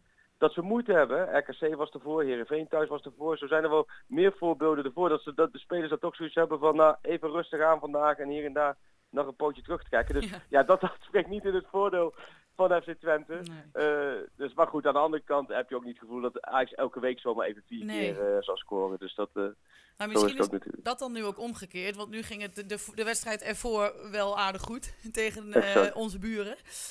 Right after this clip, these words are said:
Speaker 2: Dus
Speaker 1: Ja.
Speaker 2: misschien dat het dan nu daarna wat minder gaat.
Speaker 1: Precies.
Speaker 2: Maar jij zei net ook van, goh, het zal een keer, verwacht je toch, hè, dat ze ook wel een keer weer tegen Averij oplopen. Maar, ehm,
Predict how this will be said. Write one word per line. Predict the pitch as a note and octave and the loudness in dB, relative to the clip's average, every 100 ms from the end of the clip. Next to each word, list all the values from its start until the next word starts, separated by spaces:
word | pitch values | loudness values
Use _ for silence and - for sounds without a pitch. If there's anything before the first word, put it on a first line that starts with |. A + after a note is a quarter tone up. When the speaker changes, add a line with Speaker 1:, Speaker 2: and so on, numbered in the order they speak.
| - | -10
Speaker 2:
Dus | - A#3 | 0 6
Speaker 1:
Ja. | A#3 | 8
Speaker 2:
misschien | - C#4 A#3 | 6 -2 -10
dat | F#3+ | -10
het | F#3 | -10
dan | F#3 | -12
nu | F3 | -12
daarna | F3 F#3 B3 | -12 -10 -10
wat | F#3+ | -10
minder | D#3+ D#3 | -14 -18
gaat. | D#3 D#3 - - - - - _ - | -16 -16 -16 -20 -20 -20 -20 _ -20
Speaker 1:
Precies. | - A3+ G2+ - - | -14 -8 -8 -8 -4
Speaker 2:
Maar | A#3 | -2
jij | B3+ C#4 | 0 -2
zei | C#4 | -4
net | B3+ B3 A#3 | -4 -6 -4
ook | A#3+ - | -4 -2
van, | B3+ A#3 | -4 -2
goh, | B3 | -6
het | G3+ | -2
zal | B3 B3+ | -2 -2
een | A#3 | -6
keer, | C4 B3 C#4 C4+ | -4 0 0 0
verwacht | - A#3 A#3 - | -6 -4 -4 -4
je | B3 | -6
toch, | A#3+ A3 - | -6 -6 -4
hè, | A#3+ | -4
dat | C4 A#3 | -4 -6
ze | A3+ | -6
ook | |
wel | G#3+ | -6
een | A3 | -8
keer | A#3+ | -6
weer | A3+ | -6
tegen | G#3+ F#3+ F#3+ | -6 -8 -6
Averij | G3 G3+ A3+ C4 | -8 -6 -4 -4
oplopen. | F#3 F3+ F3 G#3+ | -4 -4 -6 -6
Maar, | A3+ A3+ A#3 - - | -4 -2 -2 -6 -12
ehm, | A3 G#3+ G#3 | -8 -6 -8